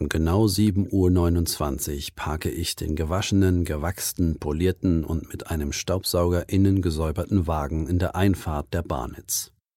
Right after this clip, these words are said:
Ich greife nach dem Blumenstrauß auf dem Beifahrersitz, steige aus und schreite in meinem neuen Sonntagsanzug über den Rasen.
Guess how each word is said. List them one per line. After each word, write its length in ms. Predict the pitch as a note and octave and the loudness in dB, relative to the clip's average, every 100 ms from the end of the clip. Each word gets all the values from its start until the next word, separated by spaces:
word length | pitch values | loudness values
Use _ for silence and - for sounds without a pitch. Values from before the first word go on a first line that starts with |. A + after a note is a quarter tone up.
| _ _ _ _ _ _ | _ _ _ _ _ _
Ich 160 | F#2+ F2 | -4 -2
greife 340 | - E2+ F2 | -2 -2 0
nach 120 | E2+ D#2 | -2 -2
dem 220 | E2+ D#2 | -2 0
Blumenstrauß 600 | F2 F2 - G2 G#2+ - | 0 -2 -2 -2 -2 -4
auf 120 | F2 | -6
dem 160 | - D#2+ | -4 -2
Beifahrersitz, 720 | E2+ D2+ E2+ E2 F2+ G#2 - - _ _ _ | -2 -2 -2 0 0 0 -4 -12 _ _ _
steige 440 | - - D2+ D#2+ D2 | -8 -4 -2 -2 0
aus 240 | A2+ - | -2 -2
und 200 | G2+ F#2 | -2 -2
schreite 440 | - E2 F#2 - | -2 -2 -2 -4
in 180 | - E2+ | -4 -4
meinem 320 | D2+ D2 C#2+ | -2 -4 -4
neuen 320 | D#2 F2+ F#2+ E2+ | -2 0 0 0
Sonntagsanzug 920 | F2+ F2+ E2+ - - F2 E2+ E2 D#2 | 0 0 -4 -6 -6 -4 -4 -6 -10
über 180 | - F2 | -8 -4
den 160 | F#2 | -2
Rasen. 500 | F2 B1 - B1+ - | -2 -6 -8 -10 -14